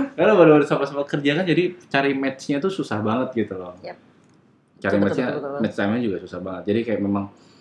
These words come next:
Speaker 1: ya dulu kan waktu tuh selalu ada ya, karena kita nggak ada du-, apa, nggak, waktu dan tenaga ada lah, pastilah. Semangat empat lima gitu kan.
Speaker 2: Iya, betul.
Speaker 1: Terus, eh, kalau yang sekarang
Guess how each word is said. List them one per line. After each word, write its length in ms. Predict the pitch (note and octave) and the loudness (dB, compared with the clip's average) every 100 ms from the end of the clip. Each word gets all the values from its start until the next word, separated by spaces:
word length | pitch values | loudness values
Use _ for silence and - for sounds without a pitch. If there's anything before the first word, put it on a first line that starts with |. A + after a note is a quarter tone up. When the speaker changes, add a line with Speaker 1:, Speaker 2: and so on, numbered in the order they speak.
| _ _ _ _ | _ _ _ _
Speaker 1:
ya 160 | A2+ | 0
dulu 200 | A2+ B2+ C#3+ | 2 4 4
kan 120 | F#3 C3+ | 2 0
waktu 260 | B2+ - | -4 0
tuh 100 | F3 | 0
selalu 260 | A3 C#3 A#2 | 0 0 0
ada 220 | F#2 G2 | 0 -2
ya, 160 | G2+ G#2 | -2 -2
karena 260 | - G#2+ A2 | -4 -4 -2
kita 160 | B2 | -2
nggak 180 | B2 G2 | 0 0
ada 80 | F#2+ | 0
du-, 160 | F#2+ G2+ | -4 -6
apa, 200 | G#2 A#2 B2 - | -4 -4 -6 -16
nggak, 440 | - G2 F#2+ F#2 F2 - - - _ | -12 -6 -6 -6 -8 -12 -18 -20 _
waktu 200 | G#2 - | -12 -2
dan 120 | C3+ G#2 | 0 2
tenaga 240 | G#2 G#2 F#2 | 0 -2 0
ada 220 | G2 A2+ | 0 0
lah, 120 | F#2+ - | -4 -8
pastilah. 500 | F2 - A2+ G2 F2+ - _ | -12 -4 -2 -2 -6 -14 _
Semangat 300 | - F#2+ F#2+ | -6 -6 -4
empat 160 | - G2+ | -6 -2
lima 260 | A2+ A#2 G#2 | 0 0 0
gitu 220 | G2+ F#2 | -2 -4
kan. 160 | F2 F2 - | -6 -14 -16
Speaker 2:
Iya, 180 | - E3 D#3+ | -8 -6 -6
betul. 200 | - - | -10 0
Speaker 1:
Terus, 220 | B2+ D3 - | 2 2 -4
eh, 300 | A2+ G#2 G#2 | -2 0 0
kalau 240 | G#2 G#2 | 2 2
yang 200 | G#2+ G#2 | 2 0
sekarang 360 | G2+ A2 G#2+ A2 | -2 -4 -2 -2